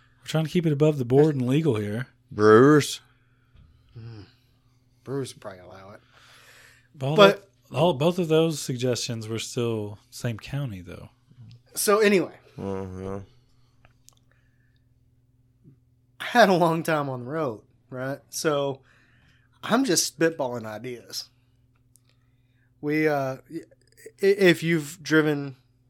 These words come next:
Speaker 3: to Madisonville from here, you've seen the state buildings, like the county or state buildings that have, like, salt and stuff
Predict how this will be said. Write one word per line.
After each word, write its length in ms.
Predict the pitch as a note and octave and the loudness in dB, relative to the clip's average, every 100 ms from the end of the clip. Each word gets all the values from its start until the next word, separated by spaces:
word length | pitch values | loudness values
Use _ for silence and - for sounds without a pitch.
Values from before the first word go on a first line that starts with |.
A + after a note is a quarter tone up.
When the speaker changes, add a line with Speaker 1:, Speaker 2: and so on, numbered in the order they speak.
| _ _ - | _ _ -6
Speaker 3:
to 100 | D3+ | -2
Madisonville 760 | D3 D#3 C#3+ C#3+ B2 B2+ B2+ | 2 0 -2 -6 -6 -6 -6
from 200 | - C#3 | -8 -12
here, 320 | C3 C3 D#3 _ _ _ _ _ _ _ _ _ _ | -10 -12 -12 _ _ _ _ _ _ _ _ _ _
you've 180 | D#3 C#3 | -6 -4
seen 180 | D#3+ D3+ | -2 -4
the 60 | |
state 320 | C3+ D#3+ D#3+ D#3 | -4 -2 -2 -2
buildings, 920 | C3+ B2+ C3+ C3 C3 _ - - - _ _ - - | -8 -6 -10 -12 -14 _ -16 -16 -16 _ _ -20 -12
like 200 | C#3+ B2+ _ | -10 -10 _
the 380 | C#3+ C3+ B2+ B2 | -6 -4 -4 -6
county 520 | B2 D3 C#3 C#3 C#3 B2+ | -4 -4 -4 -4 -6 -6
or 140 | A#2+ | -6
state 360 | - - C3+ C#3 | -8 -8 -8 -8
buildings 580 | C3 C3 C3 B2+ - C#3 | -10 -8 -12 -14 -14 -12
that 180 | B2 | -10
have, 140 | A#2+ A#2+ | -10 -10
like, 160 | A2+ - | -10 -8
salt 360 | D3 C3+ A2+ - | -4 -4 -6 -14
and 100 | B2 | -12
stuff 400 | C#3 C3 B2+ | -8 -8 -10